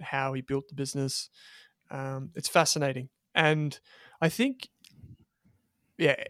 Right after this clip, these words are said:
beyond just single sign-on, people probably don't appreciate what that means. But, um, basically,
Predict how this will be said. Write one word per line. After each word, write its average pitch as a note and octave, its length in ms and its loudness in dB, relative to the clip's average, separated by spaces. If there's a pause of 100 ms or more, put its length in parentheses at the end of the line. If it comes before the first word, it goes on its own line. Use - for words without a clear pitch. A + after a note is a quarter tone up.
(400)
beyond E3+ 360 4
just E3 240 2
single D3 240 2
sign-on, C#3+ 420 2
people D3 260 0
probably C#3 240 0
don't C#3 140 0
appreciate C#3 600 -2
what C#3 160 -2
that C3 240 -2
means. D#3 520 -4
But, - 360 2 (480)
um, C#3+ 380 -2 (640)
basically, D#3+ 840 2